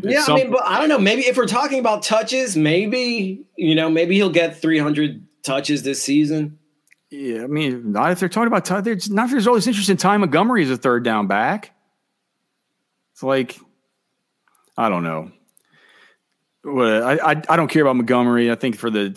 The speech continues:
Speaker 2: for the Ramondre stuff, it, you know, it makes sense to sort of bring it up.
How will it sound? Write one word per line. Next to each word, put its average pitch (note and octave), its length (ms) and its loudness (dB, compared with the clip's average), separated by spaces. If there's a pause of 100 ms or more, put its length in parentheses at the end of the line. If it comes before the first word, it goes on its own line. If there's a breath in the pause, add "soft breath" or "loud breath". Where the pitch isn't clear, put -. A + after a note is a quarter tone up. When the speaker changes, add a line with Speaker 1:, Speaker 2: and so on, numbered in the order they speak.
(260)
Speaker 2:
for A#2+ 160 -6
the A2+ 80 0
Ramondre G#2 760 0 (240)
stuff, G2+ 420 -4
it, G2 80 -8 (140)
you C3 180 -8
know, F#2+ 140 -4
it F#2+ 80 -4
makes G2+ 220 -4
sense G2 200 -6
to - 80 -14
sort F#2 240 -6
of F2 320 -10
bring G2 280 -4
it F#2 100 -4
up. F#2 240 -4